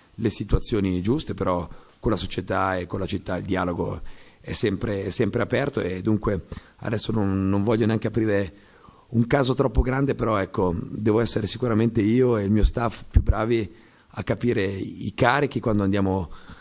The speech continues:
forse a lavorare sul sintetico come settimana scorsa, perché prima di Losanna aveva diluviato due volte, anche a Lugano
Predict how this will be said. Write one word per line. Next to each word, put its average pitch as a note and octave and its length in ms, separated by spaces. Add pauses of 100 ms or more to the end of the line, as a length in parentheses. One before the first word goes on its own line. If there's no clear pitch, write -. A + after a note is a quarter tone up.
(320)
forse - 360
a B2 40
lavorare G2+ 320
sul - 160
sintetico G#2+ 680
come G2+ 200
settimana G2 380
scorsa, F#2+ 400
perché F#2+ 240
prima G2 240
di G2 80
Losanna G2 600
aveva F#2+ 300
diluviato G2+ 480
due G#2 140
volte, G#2 320
anche F#2 160
a G2+ 40
Lugano G2 420